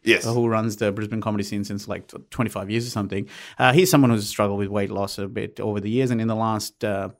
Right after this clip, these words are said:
Speaker 2: five, six years, he's, he's managed to keep it, maintain it. And he said one of the things that he did was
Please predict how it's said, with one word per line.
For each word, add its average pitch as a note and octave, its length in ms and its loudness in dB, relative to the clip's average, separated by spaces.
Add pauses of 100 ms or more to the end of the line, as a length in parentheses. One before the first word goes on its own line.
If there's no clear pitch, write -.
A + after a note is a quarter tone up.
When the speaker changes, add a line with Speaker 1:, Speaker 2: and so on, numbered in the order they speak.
(100)
Speaker 2:
five, G#2+ 240 -4
six - 180 -10
years, B2+ 260 2
he's, G#2+ 220 -6
he's A2 300 -8
managed A2 320 -4
to G#2+ 60 -12
keep A2 260 -8
it, G#2 200 -14
maintain B2 440 -2
it. B2 80 -2
And A2 100 -2
he B2 80 -4
said A#2 160 -4
one A2+ 120 -2
of A2+ 60 -4
the A2 60 -6
things A#2 220 -4
that A2+ 100 -6
he A2+ 60 -4
did C3+ 260 -4
was A2 220 0